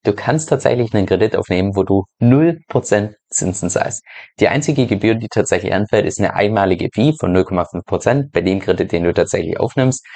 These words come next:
aber danach hast du keinerlei laufenden Kosten. Und das heißt wiederum, angenommen, du würdest jetzt einen Kredit aufnehmen von hunderttausend, dann müsstest du einmalig fünfhundert Dollar an Gebühr zahlen,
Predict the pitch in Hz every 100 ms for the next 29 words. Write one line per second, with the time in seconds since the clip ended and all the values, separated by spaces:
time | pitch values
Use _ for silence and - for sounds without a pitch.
0 | - _ 101 101 98 110 107 - 104 -
1 | 104 120 104 98 98 - 92 85 95 -
2 | - _ - - - 117 143 139 - 95
3 | 98 120 135 - 104 113 110 101 98 104
4 | 98 98 101 90 95 107 104 - 98 92
5 | 92 87 87 - _ - 117 98 87 92
6 | 123 160 160 156 - - 104 110 123 120
7 | 123 104 - 131 156 135 120 120 117 _
8 | - 135 131 120 104 104 98 92 85 -
9 | 101 - 131 151